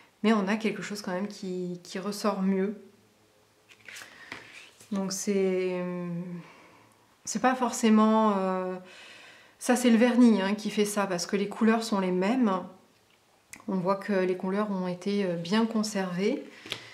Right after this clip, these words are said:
Euh, mais c'est vrai que le, le, le côté glossy en fait fait toujours ressortir les couleurs d'un jeu, les couleurs d'une illustration. D'ailleurs, vous voyez qu'on a à peu près la, la même taille de carte, hein, donc c'est le,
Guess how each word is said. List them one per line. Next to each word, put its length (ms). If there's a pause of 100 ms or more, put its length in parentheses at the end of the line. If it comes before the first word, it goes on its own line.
(300)
Euh, 180
mais 120
c'est 120
vrai 140
que 160
le, 220
le, 200
le 80
côté 300
glossy 480
en 80
fait 220
fait 100
toujours 540
ressortir 640
les 380
couleurs 420
d'un 180
jeu, 160
les 140
couleurs 320
d'une 180
illustration. 640 (2250)
D'ailleurs, 200
vous 60
voyez 280
qu'on 200
a 60
à 100
peu 140
près 180
la, 220
la 100
même 200
taille 240
de 140
carte, 340
hein, 80
donc 180
c'est 160
le, 280